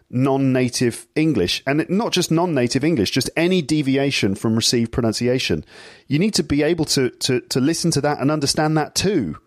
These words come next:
You know, because the vast majority of people in the world using English will use it without received pronunciation. That you're gonna be, li-, you're gonna, if,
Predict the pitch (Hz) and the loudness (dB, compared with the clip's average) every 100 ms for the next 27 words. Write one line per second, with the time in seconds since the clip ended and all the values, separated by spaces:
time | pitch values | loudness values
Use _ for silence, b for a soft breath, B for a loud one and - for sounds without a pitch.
0 | _ b b b b b b b 120 123 | _ b b b b b b b -2 0
1 | 131 117 165 127 123 131 156 185 190 165 | 0 0 -2 -2 -2 -2 0 0 2 0
2 | 175 170 - 135 165 156 143 135 123 151 | 2 0 0 0 0 0 0 0 2 0
3 | 117 131 139 135 151 113 95 - B B | 0 0 2 2 2 2 0 -2 B B
4 | B 151 165 147 160 147 139 - - 123 | B 0 2 2 2 2 0 -2 -4 -2
5 | 139 147 147 - 123 - 147 135 139 139 | 0 2 0 -2 -2 0 0 0 0 0
6 | - 139 147 - 90 101 139 147 135 123 | 0 0 0 0 0 0 0 0 0 2
7 | 123 135 139 135 156 147 - 160 | 2 0 -4 -2 0 0 -2 -4